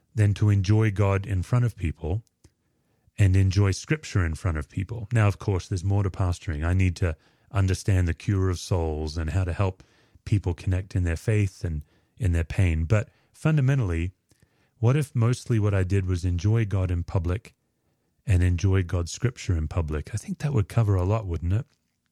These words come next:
Okay. So, just some thoughts there on leadership and growth. Uh, let's,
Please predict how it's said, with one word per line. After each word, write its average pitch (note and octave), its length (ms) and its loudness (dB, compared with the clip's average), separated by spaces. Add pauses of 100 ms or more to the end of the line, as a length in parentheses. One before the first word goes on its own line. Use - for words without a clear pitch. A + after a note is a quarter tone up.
(840)
Okay. D#2 360 0 (1120)
So, C3 300 0 (320)
just - 260 -2
some D3 120 2
thoughts C3 360 -2
there A2+ 440 0
on G2 340 -2
leadership C#3 640 0
and G2 160 0
growth. F#2 540 -2 (640)
Uh, A#2 240 2 (360)
let's, - 520 -6